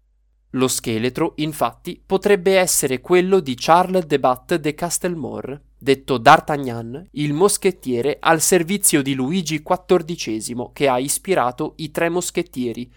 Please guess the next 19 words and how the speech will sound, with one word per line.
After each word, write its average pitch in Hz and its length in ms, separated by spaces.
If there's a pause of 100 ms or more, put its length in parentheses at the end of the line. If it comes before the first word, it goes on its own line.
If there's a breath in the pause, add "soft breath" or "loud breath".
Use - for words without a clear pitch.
(120)
noto 151 320
romanzo 143 560
di 127 180
Alexandre 151 680
Dumas. 151 320 (600)
Il 127 280
ritrovamento 170 880
è 165 80
avvenuto 175 600
lo 135 160
scorso 185 500
febbraio 135 640
nella 139 320
chiesa 170 400
dei 139 180
Santi 175 460
Pietro 147 480
e 170 120
Paolo. 95 500